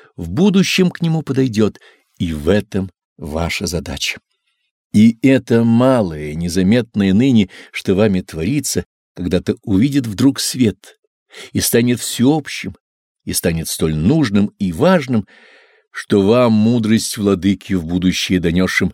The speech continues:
будет тоже воздано должное. Сейчас никому не нужное станет нужным очень, и жадно поднимут каждое слово, поднимут вами сохраненные до срока.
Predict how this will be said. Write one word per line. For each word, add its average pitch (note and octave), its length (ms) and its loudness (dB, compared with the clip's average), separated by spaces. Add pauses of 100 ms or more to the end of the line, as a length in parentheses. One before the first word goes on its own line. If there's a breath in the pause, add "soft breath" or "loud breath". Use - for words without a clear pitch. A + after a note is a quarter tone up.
(160)
будет F2 260 -8
тоже F2 320 -2 (180 soft breath)
воздано D#2+ 680 -2
должное. - 440 -8 (1300)
Сейчас - 680 -2
никому F#3+ 440 0
не F#3+ 140 2
нужное G#2 580 -2 (280)
станет G2 540 0
нужным F2 400 2
очень, - 280 -10 (600)
и B2+ 200 4
жадно D#3 580 2
поднимут C#3+ 640 -2
каждое E3+ 500 0
слово, F#2+ 440 -2 (1200)
поднимут G#2+ 1040 4
вами G2 460 0
сохраненные F#2 760 0
до F2+ 120 0
срока. - 400 -4